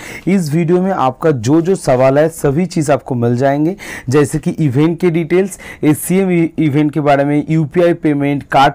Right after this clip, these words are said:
payment related कब तक आ सकता है card payment, traffic related कब तक traffic देंगे, सब चीज़ इस video में आपको मिल जाएंगे। तो जो जो आपके मन में सवाल घूम रहा था, हर एक चीज़ important,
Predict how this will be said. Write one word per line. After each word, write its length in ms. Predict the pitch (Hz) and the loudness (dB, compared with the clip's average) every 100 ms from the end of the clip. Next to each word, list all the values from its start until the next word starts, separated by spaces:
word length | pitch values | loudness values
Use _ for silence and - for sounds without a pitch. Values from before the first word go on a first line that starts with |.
| - | 0
payment 400 | 160 147 143 131 | 0 0 0 0
related 420 | 127 135 131 139 - | 0 -2 -2 -4 0
कब 180 | 151 - | -2 0
तक 120 | 160 143 | 0 2
आ 120 | 135 | 2
सकता 320 | 135 123 143 | 0 -2 -2
है 60 | 135 | 0
card 240 | 131 123 | 2 0
payment, 400 | - 135 131 127 - - - - | 0 -2 -2 -4 -8 -14 -12 0
traffic 480 | 156 - 202 180 | 2 2 0 -2
related 440 | 165 156 147 143 143 | 0 2 2 0 0
कब 260 | 151 139 - | 0 0 0
तक 140 | 175 - | -4 0
traffic 340 | 156 156 151 | 0 0 -2
देंगे, 480 | 135 143 143 143 - | 0 0 0 0 -2
सब 340 | - 214 190 | -2 0 0
चीज़ 280 | - 147 107 - - | 0 -2 -2 -8 -12
इस 80 | 151 | -6
video 280 | 165 147 160 | -2 2 4
में 120 | 160 | 4
आपको 260 | 139 - 165 | 2 2 0
मिल 200 | 139 120 | 0 0
जाएंगे। 300 | 107 101 107 | 0 0 0
तो 160 | 147 | 0
जो 280 | 135 120 165 | 0 4 4
जो 120 | 165 | 4
आपके 360 | 190 156 135 170 | 4 4 2 0
मन 180 | 156 147 | 0 0
में 160 | 156 | 0
सवाल 340 | 151 147 143 143 | 0 2 2 2
घूम 300 | 120 151 185 | 2 2 4
रहा 240 | 190 185 | 4 4
था, 240 | 180 226 - - - - | 4 2 0 -8 -14 -2
हर 160 | 151 208 | 2 2
एक 140 | 220 | 0
चीज़ 360 | - 208 220 - | -2 -4 -2 -2
important, 640 | 170 147 156 156 185 254 | 0 2 2 2 0 -2